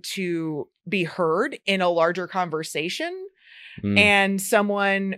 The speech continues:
Speaker 1: who has tons of power and wealth and resources feeling attacked, um, then that's, if that's what cult-,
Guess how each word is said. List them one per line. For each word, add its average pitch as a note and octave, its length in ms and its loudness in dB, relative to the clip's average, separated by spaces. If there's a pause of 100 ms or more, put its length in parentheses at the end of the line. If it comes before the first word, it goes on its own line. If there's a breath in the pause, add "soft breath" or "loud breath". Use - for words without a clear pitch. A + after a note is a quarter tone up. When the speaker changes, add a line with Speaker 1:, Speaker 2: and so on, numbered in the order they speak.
Speaker 1:
who F#3+ 240 2
has F3+ 500 4
tons F3+ 680 -2 (100)
of F3 600 4 (340 loud breath)
power A#3 640 10 (100)
and F3 580 6
wealth B3+ 540 8
and F#3+ 160 0
resources F3+ 880 -2 (380 loud breath)
feeling G#3 760 0 (140)
attacked, G3+ 1000 -2 (760 loud breath)
um, G#3+ 500 4 (100)
then A#3+ 160 6
that's, A#3+ 260 6
if - 100 0
that's G#3+ 240 6
what B3 120 0
cult-, G3+ 280 0